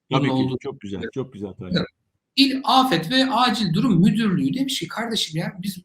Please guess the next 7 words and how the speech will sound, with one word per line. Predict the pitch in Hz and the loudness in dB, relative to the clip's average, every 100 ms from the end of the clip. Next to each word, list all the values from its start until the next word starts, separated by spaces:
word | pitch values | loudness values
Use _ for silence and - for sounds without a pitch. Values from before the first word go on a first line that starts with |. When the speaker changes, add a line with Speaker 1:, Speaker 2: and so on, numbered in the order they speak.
| _ | _
Speaker 1:
gerçekten | 170 208 190 175 151 | -6 -4 -4 -4 -6
deprem | 143 - 185 175 | -6 -6 -2 -2
fayının | 170 151 139 | -2 -4 -4
ortasında | 139 - - - 160 160 | -8 -12 -10 -4 -4 -2
ev | 156 | -2
yapmışız." | 131 127 - - 120 - | -2 -6 -8 -10 -10 -14
demiş. | - 277 - | -10 -10 -12